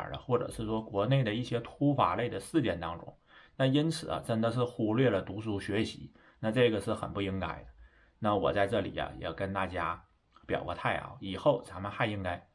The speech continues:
多读书。不是说这个书中自有颜如玉嘛，书中自有黄金屋。那咱们以后就多读柏杨先生的这个书。我认为啊，读完了以后真的就有颜如玉，真的就有黄金屋了。呃，但是我想说一下啊，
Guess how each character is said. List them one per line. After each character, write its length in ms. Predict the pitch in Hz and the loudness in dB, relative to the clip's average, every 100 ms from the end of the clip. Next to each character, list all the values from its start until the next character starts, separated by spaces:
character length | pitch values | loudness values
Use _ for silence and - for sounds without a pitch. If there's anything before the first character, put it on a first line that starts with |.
| - | -10
多 180 | - 87 | -4 -4
读 200 | 92 92 | -6 -10
书。 260 | - - - _ _ _ _ | -12 -16 -18 _ _ _ _
不 100 | - | -6
是 240 | 123 143 123 | 0 2 2
说 280 | - 113 110 | 4 4 4
这 140 | 120 | 2
个 140 | 113 | 0
书 280 | 107 - 127 | -2 0 0
中 220 | 117 110 | 2 0
自 180 | 107 139 | 2 2
有 160 | 101 85 | 2 2
颜 200 | 90 101 | 0 0
如 200 | 98 107 | 0 2
玉 140 | 151 | 2
嘛， 220 | 92 - - | 2 -4 -12
书 300 | - 120 113 | -6 0 2
中 300 | 110 98 95 - | 2 0 -4 -4
自 180 | 120 | 0
有 140 | 101 98 | 0 0
黄 260 | - 92 | -2 -2
金 160 | 98 98 | -2 -4
屋。 180 | 82 71 - - - - | -4 -8 -16 -20 -12 -4
那 100 | 107 | -2
咱 160 | - | 0
们 160 | 101 95 | -2 -4
以 40 | |
后 160 | - 98 | -4 -2
就 100 | 98 | -2
多 260 | 98 101 | 0 0
读 160 | 98 92 | 2 0
柏 160 | 98 76 | 0 0
杨 260 | 78 85 107 | 0 -2 -2
先 180 | 95 | -2
生 160 | 82 85 | -4 -6
的 80 | 85 | -8
这 140 | 87 | -8
个 140 | 87 85 | -8 -8
书。 280 | - 87 - | -10 -12 -4
我 120 | 95 | 0
认 220 | 92 117 | 2 2
为 160 | 85 78 | 2 -2
啊， 180 | 82 - - _ - | -2 -4 -18 _ -4
读 140 | 107 | 2
完 160 | 107 110 | 4 4
了 80 | 107 | 2
以 100 | 80 | -4
后 200 | 107 87 | -6 -4
真 200 | 101 95 | -2 0
的 120 | 98 | 0
就 100 | 107 | 0
有 180 | 92 85 | 0 -2
颜 200 | 90 87 | -4 -4
如 180 | 85 | -6
玉， 240 | 92 92 - | -6 -8 -6
真 240 | - 85 | -4 -2
的 80 | 90 | -2
就 160 | 107 101 | 0 0
有 100 | - | -4
黄 320 | - - 87 90 | -10 0 0 2
金 160 | 90 | -2
屋 160 | 85 69 | -4 -8
了。 80 | - - _ - - _ - | -14 -20 _ -20 -20 _ -10
呃， 160 | 92 | -6
但 180 | 92 156 | 0 2
是 80 | 151 | 2
我 160 | 143 143 | 4 4
想 160 | 107 - | 2 -2
说 260 | - 87 | -10 -10
一 80 | 80 | -10
下 140 | 90 | -8
啊， 240 | 76 52 | -8 -10